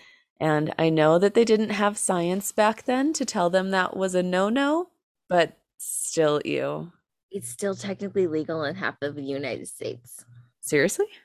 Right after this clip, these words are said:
Speaker 2: Yes.
Speaker 1: Ew. Ew.
Speaker 2: And to marry your second cousin, I believe, is legal in all of the states. I
Speaker 1: I'm
Speaker 2: believe.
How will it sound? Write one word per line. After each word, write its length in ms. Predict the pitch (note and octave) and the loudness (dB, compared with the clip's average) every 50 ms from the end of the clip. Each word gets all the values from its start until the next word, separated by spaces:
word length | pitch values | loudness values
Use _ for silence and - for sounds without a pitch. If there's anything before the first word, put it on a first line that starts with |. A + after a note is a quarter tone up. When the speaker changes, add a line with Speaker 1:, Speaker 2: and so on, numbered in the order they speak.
| _ _ _ _ _ _ _ - | _ _ _ _ _ _ _ -12
Speaker 2:
Yes. 240 | - B2+ - - - - _ _ _ _ _ _ _ _ _ - - - _ _ | -12 -12 -12 -14 -18 -20 _ _ _ _ _ _ _ _ _ -20 -20 -20 _ _
Speaker 1:
Ew. 680 | - D#3 F3+ G3 F3 D3+ D3 D3 E3 F#3+ F3+ F3 F3+ F3+ - - _ _ _ _ _ _ _ _ - - - - _ _ _ _ _ _ _ _ _ _ _ _ _ _ _ _ _ _ _ - | -4 -2 0 2 2 2 2 0 -2 -4 -6 -8 -10 -12 -16 -20 _ _ _ _ _ _ _ _ -20 -20 -20 -20 _ _ _ _ _ _ _ _ _ _ _ _ _ _ _ _ _ _ _ -12
Ew. 80 | - - - - - | -10 -8 -6 -2 0
Speaker 2:
And 200 | F3 F3 F3+ F#3 | 2 2 2 0
to 60 | G#3 | -2
marry 320 | G3 F#3 F3 F3 F3+ F3+ F3+ | 0 2 4 4 4 4 2
your 80 | G3+ | 0
second 300 | G#3+ - D#3 D3 F#3+ E3 | 0 -4 -6 -6 -6 -6
cousin, 260 | - F3 E3 E3 D#3+ D3 | -4 -4 -2 -2 0 -2
I 60 | C#3+ | -2
believe, 240 | C3+ C#3+ D3 D3 C#3+ | 0 0 0 0 0
is 100 | C#3+ B2+ | -2 0
legal 280 | C#3 C#3 C3 C3+ C3+ C3+ | 0 0 2 2 0 0
in 160 | C3 B2+ - _ - | -2 -4 -4 _ -4
all 260 | C3 C3 C3 C3 B2 | -2 0 0 0 0
of 120 | B2 G#2 - | 0 -2 -6
the 60 | - | -14
states. 480 | - - - G2+ - - _ - - _ _ _ _ _ - | -14 -12 -10 -10 -10 -12 _ -20 -20 _ _ _ _ _ -2
I 60 | C#3 | -2
Speaker 1:
I'm 60 | C#3 | 0
Speaker 2:
believe. 580 | B2 C#3 C#3+ F#3+ F#3+ F3+ D#3 D3 C3+ G#2 D#2+ | 2 2 4 4 4 4 2 0 -2 -4 -6